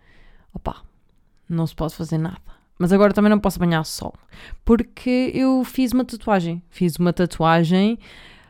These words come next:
ahm, estou muito contente, é mesmo bonita.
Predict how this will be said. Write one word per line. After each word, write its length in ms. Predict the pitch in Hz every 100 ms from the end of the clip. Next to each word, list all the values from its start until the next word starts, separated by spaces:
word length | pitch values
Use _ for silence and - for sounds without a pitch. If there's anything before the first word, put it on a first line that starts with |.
| _ _
ahm, 760 | 202 190 175 175 175 170 165 - -
estou 320 | 180 - 196
muito 380 | 185 196 233 -
contente, 600 | 202 185 147 143 156 - -
é 80 | 165
mesmo 340 | 196 214 190
bonita. 640 | 165 175 156 - 156 160